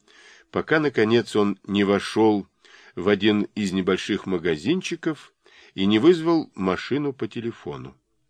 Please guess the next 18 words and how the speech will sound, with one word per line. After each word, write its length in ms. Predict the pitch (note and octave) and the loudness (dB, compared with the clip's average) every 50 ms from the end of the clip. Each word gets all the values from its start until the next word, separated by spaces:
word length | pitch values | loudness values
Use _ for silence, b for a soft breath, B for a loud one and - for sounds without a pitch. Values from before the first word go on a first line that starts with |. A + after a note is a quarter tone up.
| _ b b b b b b b b b b | _ b b b b b b b b b b
Уже 360 | A#2 G2 A#2+ D#3 D#3 C#3+ A2 | -6 0 2 4 4 4 2
поднимался 640 | - - A#2 G#2+ A2+ A2+ B2+ C3+ B2+ A#2 - - B2+ | 0 -4 -4 -2 0 0 2 0 0 -2 -4 -6 -6
ветер, 500 | G#2+ G2 A#2 A#2 G2+ - - - C#2 - | -2 2 2 2 2 2 -4 -14 -14 -12
когда 360 | - F2 E2+ D#2+ D#2 F2 E2 - | -8 -8 -8 -6 -4 -4 -6 -4
приехало 500 | - E2 D#2+ D#2 D#2 D2 - E2 D#2+ D2+ | -6 -6 -4 -4 -4 -4 -6 -8 -8 -6
такси, 560 | - F2+ E2 _ - - - - C#2+ C2+ - _ _ B B B B B B B B B | -8 -10 -10 _ -14 -18 -16 -14 -14 -16 -16 _ _ B B B B B B B B B
и 80 | F#2+ | 4
он, 160 | G2+ G#2+ G#2 | 4 4 4
уставший 680 | G2+ G2 - - - G#2+ G#2+ G2 - - - - F2 E2+ | 2 0 -2 -4 0 2 2 2 0 -2 -6 -6 -6 -6
и 20 | |
голодный, 720 | D2+ D#2+ E2+ D#2 D#2 D#3+ D#3+ E3 C#3+ C#3 D#3 D#3+ D#3 - _ | -4 -4 -4 -2 2 2 2 2 2 -2 -4 -4 -4 -4 _
отправился 840 | - F#2 F2 _ _ - E2 F2+ A2+ C3 C3+ C#3+ C#3 C3 - - G#2 | -8 -10 -10 _ _ -6 -2 0 0 0 0 -2 -6 -6 -8 -8 -6
на 140 | F#2 E2 D2+ | -6 -4 -6
виллу 440 | C#2 C2 D#2+ G#2 A#2 A2+ A2+ A2+ G2+ | -6 -4 -4 -2 -2 -2 -4 -6 -8
Каррингтона. 880 | _ - D#2 C#2+ C#2 C#2+ C2+ - _ - _ - D2+ C#2 C2 C2+ - _ _ _ _ _ _ _ _ _ _ _ _ _ _ _ _ _ _ _ _ _ _ _ _ _ B B B B B B B B B | _ -10 -10 -10 -10 -12 -14 -16 _ -20 _ -14 -14 -14 -14 -18 -20 _ _ _ _ _ _ _ _ _ _ _ _ _ _ _ _ _ _ _ _ _ _ _ _ _ B B B B B B B B B
Подъехав 600 | - A#2+ A2+ G2+ B2 D3 D3 C#3 - B2+ A2 - _ | 0 0 2 4 4 4 4 6 4 2 0 0 _
к 80 | - | -10
вилле, 460 | G#2+ B2+ F#3+ G#3+ D#3+ A2+ F2 D2 C#2+ | -6 -2 -2 -2 0 0 -2 -2 -2